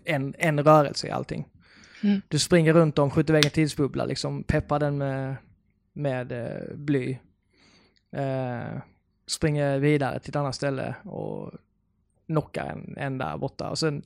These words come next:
Speaker 1: när allting startar igen så är de flesta väck, liksom. Eh, och det är det, det är det som är så, eh, nice med detta, är att, liksom, man använder,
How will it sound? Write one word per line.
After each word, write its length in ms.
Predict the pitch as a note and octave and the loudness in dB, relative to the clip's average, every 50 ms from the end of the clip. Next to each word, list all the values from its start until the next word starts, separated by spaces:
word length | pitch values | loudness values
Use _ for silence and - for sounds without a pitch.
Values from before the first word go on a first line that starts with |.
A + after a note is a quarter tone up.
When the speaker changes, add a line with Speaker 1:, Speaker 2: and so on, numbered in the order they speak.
| _ | _
Speaker 1:
när 340 | - A#3 A#3+ A3+ F#3+ D#3+ D#3 | -18 -16 -14 -8 -2 0 0
allting 460 | D3+ D3 - - D3+ C#3+ C#3 C3 - _ _ _ _ _ _ _ _ _ - | 0 0 0 -2 -4 -2 -4 -6 -8 _ _ _ _ _ _ _ _ _ -8
startar 440 | - - E3 D3 C#3 - - - | -4 0 2 0 0 0 -4 -8
igen 200 | - - - C3 | -8 -8 -8 -8
så 280 | - - - - C#3+ C3+ - _ _ - - - - - - _ _ _ _ _ _ _ _ _ _ _ _ _ _ _ _ _ - | -8 -8 -8 -8 -8 -8 -10 _ _ -20 -20 -20 -20 -20 -20 _ _ _ _ _ _ _ _ _ _ _ _ _ _ _ _ _ -2
är 100 | - D3 | 0 0
de 100 | C3+ A#2+ | 0 2
flesta 260 | C#3 C3+ - - C3 | 0 -2 -2 -2 -6
väck, 220 | A#2+ - - - | -6 -8 -10 -12
liksom. 240 | - - - - - - _ _ _ _ _ _ _ _ _ _ _ _ _ _ _ _ _ _ _ _ _ _ _ _ _ _ _ _ _ _ _ - | -12 -10 -10 -12 -12 -16 _ _ _ _ _ _ _ _ _ _ _ _ _ _ _ _ _ _ _ _ _ _ _ _ _ _ _ _ _ _ _ -10
Eh, 380 | - D#3 D2 C2+ B1 - - - | -8 -8 -8 -8 -8 -10 -6 0
och 120 | - D#3+ | 2 6
det 60 | D#3 E3+ | 8 8
är 60 | E3 | 10
det, 340 | F3 F3+ D#3 E3 E3+ F3+ F#3 | 10 10 10 12 10 10 10
det 140 | E3+ F3+ | 10 10
är 60 | F#3 F3+ | 10 12
det 180 | F#3+ F#3 D#3+ | 12 10 10
som 160 | - - F3+ | 10 8 8
är 80 | F3+ E3+ | 8 8
så, 280 | - - F3 E3 D#3+ D#3+ | 8 8 8 8 8 6
eh, 600 | D#3+ D3+ D#3 D#3+ E3 E3+ E3+ E3+ - E3+ - - - | 6 4 2 0 0 -2 -4 -6 -6 -8 -8 -8 -8
nice 640 | F3 E3+ E3+ E3+ F3 F3+ F3 D3 D3+ - - - D#3+ | -8 -6 -2 2 4 4 4 4 2 0 0 0 0
med 40 | |
detta, 260 | D3+ - D3+ C#3 C#3 D3 | 0 2 2 2 4 4
är 80 | D3 | 4
att, 280 | C#3 B2+ - _ - - - | 2 2 -2 _ -20 -18 -14
liksom, 340 | G#3 - - D3 C#3+ C#3+ | -8 -6 -4 -4 -2 0
man 140 | C#3+ D3 D3 | 0 2 4
använder, 580 | C#3+ D3+ D#3 D3 C3+ B2 B2+ C3 B2+ B2+ C3+ | 4 4 4 2 2 -2 -2 -2 0 0 -2